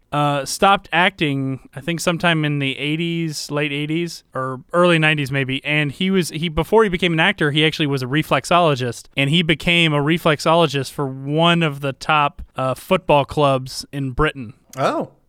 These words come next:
Speaker 1: And
Speaker 2: cool.
Speaker 1: so
Speaker 2: So he was good at what he did.
Speaker 1: Yeah, so that's, that's what he's been doing since, like, the mid nineties.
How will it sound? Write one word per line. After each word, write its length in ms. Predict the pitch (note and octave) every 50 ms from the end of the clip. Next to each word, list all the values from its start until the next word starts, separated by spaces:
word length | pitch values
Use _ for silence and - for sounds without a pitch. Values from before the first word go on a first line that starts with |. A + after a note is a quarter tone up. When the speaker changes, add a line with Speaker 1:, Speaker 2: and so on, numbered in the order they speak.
| _ _ _
Speaker 1:
And 100 | - C#3
Speaker 2:
cool. 20 | C#3+ D#3
Speaker 1:
so 60 | D#3
Speaker 2:
So 100 | D3 C3+
he 60 | C3+
was 100 | C3+ B2+
good 180 | A#2 B2 C#3+ G3+
at 80 | B3+ G#3
what 120 | C3+ A#2+
he 60 | A#2+
did. 100 | A#2 -
Speaker 1:
Yeah, 140 | E3+ D#3 D3
so 120 | C3 D#3
that's, 240 | E3 F#3 G#3 - - E3+
that's 320 | D3+ C#3+ E3+ F#3+ F#3 -
what 120 | F#3 F3+
he's 180 | E3+ E3 D#3 C3
been 240 | C#3+ D#3 D3+ D3+ C#3
doing 380 | D3 D#3 D#3+ D#3 C#3+ C#3 C3
since, 280 | - - D3 C#3 B2+ -
like, 160 | C#3+ C3+ -
the 60 | - C3
mid 140 | C#3 C#3 C3
nineties. 460 | C3 C3+ C3+ B2 A2+ G#2+ G#2+ -